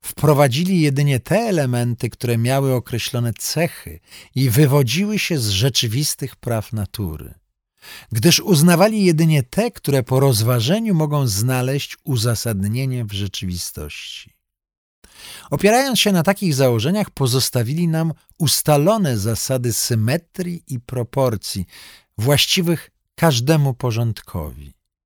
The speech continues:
Idąc w ich ślady, przedstawiłem prawidła porządku jońskiego i korynckiego.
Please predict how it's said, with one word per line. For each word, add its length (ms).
Idąc 420
w 40
ich 160
ślady, 520
przedstawiłem 920
prawidła 640
porządku 760
jońskiego 1040
i 140
korynckiego. 1160